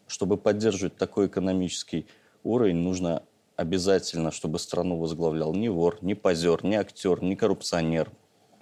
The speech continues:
а человек с сильным, э, стратегическим мышлением, э, человек, который ставит интересы народа прежде всего. Поэтому, э, нам в этом плане повезло. И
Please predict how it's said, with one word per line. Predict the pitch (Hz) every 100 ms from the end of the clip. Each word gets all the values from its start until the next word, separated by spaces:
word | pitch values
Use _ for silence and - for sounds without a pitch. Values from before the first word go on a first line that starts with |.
| - -
а | -
человек | - 92 101 - -
с | -
сильным, | - 107 104 95 85 _ _ - _ _ _ _ -
э, | 85
стратегическим | - - 92 92 101 113 92 - 78
мышлением, | 76 78 - 73 73 73 71 - _ _ _ - _ -
э, | 76 76 76 73 -
человек, | - 92 95 107 - -
который | - - 87 82 73 - - -
ставит | - - 87 85
интересы | 80 76 87 85 82 -
народа | 85 90 98 85 76 - _ _ _
прежде | 85 90 87
всего. | 80 - 76 67 -
Поэтому, | 85 - 92 90 82 -
э, | 76 78 78 78
нам | 92 92
в | 87
этом | 87 87
плане | 85 87 85 82
повезло. | 90 92 90 104 107 _ _ _ _ _ _ _
И | -